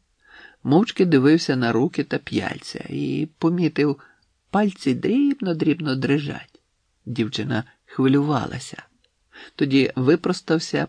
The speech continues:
подивився в очі, а там, немов іскри з сухих соснових дрів. Збагнув, не тільки руки, вся дрижить від хвилювання.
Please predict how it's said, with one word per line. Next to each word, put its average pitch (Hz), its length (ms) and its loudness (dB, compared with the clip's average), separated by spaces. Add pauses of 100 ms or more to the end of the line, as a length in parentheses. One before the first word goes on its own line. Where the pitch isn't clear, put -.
подивився 127 640 4
в 120 100 2
очі, 165 420 0 (640)
а - 140 -6
там, 202 420 -4 (600)
немов 151 540 -2 (120)
іскри 135 640 -2 (300)
з 127 100 -4
сухих - 520 -2
соснових 123 600 -6
дрів. - 320 -6 (680)
Збагнув, 135 720 -4 (520)
не 120 180 -2
тільки 143 460 -4
руки, 156 460 -6 (640)
вся - 420 -4 (140)
дрижить 139 640 0
від 120 140 -4
хвилювання. - 800 -4